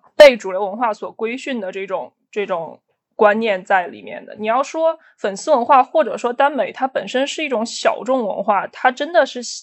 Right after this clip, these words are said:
它真的小众吗？它都已经受欢迎到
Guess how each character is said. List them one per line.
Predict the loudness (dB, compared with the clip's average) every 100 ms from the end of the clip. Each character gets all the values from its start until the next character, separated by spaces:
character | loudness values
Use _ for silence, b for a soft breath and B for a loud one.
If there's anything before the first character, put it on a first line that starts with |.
| -2
它 | -2
真 | 0 0
的 |
小 | -2 -2 -4 -2
众 | -2 -2
吗？ | -2 -8 -12
它 | -2 0
都 | 0
已 | -2
经 | -4 -6 -4 -6 b b b b _
受 | 4 4
欢 | 6 4 4
迎 | -2 0
到 | 4 4 4 -2 -12